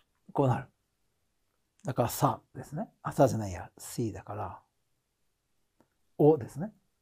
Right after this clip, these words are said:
It doesn't help those coming into the cultural environment know how to behave. まあ、新しくその文化に入ってきた人が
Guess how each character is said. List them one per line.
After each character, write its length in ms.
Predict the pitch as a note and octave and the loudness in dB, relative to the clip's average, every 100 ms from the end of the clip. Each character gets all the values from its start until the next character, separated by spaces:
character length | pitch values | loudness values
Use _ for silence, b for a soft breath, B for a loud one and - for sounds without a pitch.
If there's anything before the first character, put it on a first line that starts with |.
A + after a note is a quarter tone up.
| _ _ _ _ _ _ _ - - | _ _ _ _ _ _ _ -20 -6
It 180 | F#3+ D3+ | 0 2
doesn't 340 | C3+ F#3+ A#3+ A3+ - | 2 2 0 -6 0
help 320 | F#3 F#3 F3+ | 4 4 2
those 420 | C#3+ D3 E3 E3+ E3+ | 0 4 6 4 2
coming 280 | E3+ E3+ D#3 | 0 2 2
into 220 | D#3 D#3 | 0 0
the 140 | D#3+ | -2
cultural 500 | - C#3+ C#3+ C#3 F#3 | 0 2 2 2 2
environment 560 | E3 C3 C3+ B2+ C#3 G3 - _ _ _ _ - | 4 6 8 8 6 -2 -8 _ _ _ _ -8
know 200 | C3+ C3 | 0 0
how 240 | G#2 B2 B2+ | 0 0 2
to 140 | D#3 | 0
behave. 420 | C#3+ D3+ G3 C#3 - _ _ _ _ _ _ _ - | -2 0 0 0 -4 _ _ _ _ _ _ _ 2
ま 140 | E3 | 4
あ、 80 | D3+ | 8
新 200 | D#3 D3 | 8 8
し 140 | D3+ | 4
く 300 | - E3 D3+ | 0 4 4
そ 120 | C3+ D3 | 6 4
の 80 | |
文 160 | C3+ D3 | 4 4
化 100 | C#3+ | 4
に 60 | C3 | 6
入 160 | C#3 | 4
っ 60 | C3+ | 4
て 100 | B2 | 0
き 60 | |
た 140 | - C3+ | 0 -2
人 180 | - A3+ | 2 8
が 300 | F#3+ C3+ | 10 10